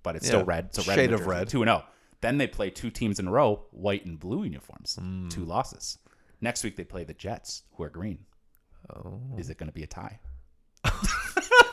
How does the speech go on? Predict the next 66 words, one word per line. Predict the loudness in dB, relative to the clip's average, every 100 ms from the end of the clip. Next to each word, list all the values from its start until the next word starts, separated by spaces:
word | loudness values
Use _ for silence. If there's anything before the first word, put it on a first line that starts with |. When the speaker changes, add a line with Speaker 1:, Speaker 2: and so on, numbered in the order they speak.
| 6 6 4
Speaker 1:
So | 8 8 10
I | 10
don't | 10 8
know. | 6
That's | 4 6
my | 4
theory. | 6 6 6 2 -4 -2 6
We'll | 6
see | 8 8
if, | 8
if | 8
it's | 8 4
a |
tie | 6 8
next | 8 4 2
week. | 6
I'm | 6 6
literally | 6 4 6 4
a |
genius | 6 2 2
savant, | 0 0 0
so | 0 -2
we'll |
mark | 0 0
this | -2 -4
down | -4 -2
if | -4
it's | -6
a |
tie. | -2 2 2 0 -20 -20 -6 0
Um, | 2 2
it's | 2
Speaker 2:
Bruno, | 4
Speaker 1:
also | 4
Speaker 2:
I | 6
do |
Speaker 1:
Seaward | 8 8
Speaker 2:
have | 8
a |
Speaker 1:
colors, | 8 8
Speaker 2:
question. | 6 4
Speaker 1:
so | 4
I |
don't | 4 4
love | 6
Speaker 2:
Yeah, | 10 10
Speaker 1:
that. | 8 -2
Speaker 2:
a |
Jewish | 0 0 0 2
dagger. | 0 2 0 -2
Speaker 1:
Yeah. | -2 0
Speaker 2:
That's | 0 0
a | -4
red | 2 4 2 -2
team | -4 -2 -4
and |
a | -4
green | -4 -2 -2
team. | -4 -6 -8
What | -2
Speaker 1:
Yeah. | 0
Speaker 2:
do | 0
those | 0 -2
two | -4
colors | -4 -2 -4 -6
mean? | -10